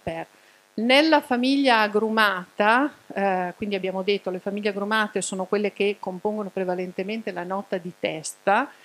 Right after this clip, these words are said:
e, eh, la, quindi sono appunto, danno sempre questo tocco un po', eh, energizzante, frizzantino, no? Perché la nota agrumata è una nota pungente. E, e qui ne abbiamo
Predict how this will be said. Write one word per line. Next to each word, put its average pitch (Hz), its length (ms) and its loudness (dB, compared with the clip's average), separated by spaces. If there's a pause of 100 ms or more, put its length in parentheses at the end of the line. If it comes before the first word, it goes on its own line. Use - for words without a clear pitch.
(300)
e, 277 360 4
eh, 208 600 2
la, 196 160 0 (400)
quindi 202 460 -8 (340)
sono 214 360 0
appunto, 214 720 4 (120)
danno 226 380 -2
sempre 247 280 -2
questo 220 360 0
tocco 247 340 0
un 202 140 -6
po', 220 420 8
eh, - 100 0
energizzante, 196 1300 2
frizzantino, 202 840 -2
no? 202 140 0
Perché 196 220 -6
la 190 100 -6
nota 202 320 -2
agrumata 220 540 2
è 208 40 2
una 196 140 -2
nota 196 320 -2
pungente. 190 960 0 (540)
E, 208 1000 -2 (360)
e 220 240 -2
qui 311 320 4 (140)
ne 208 200 -4
abbiamo 202 640 2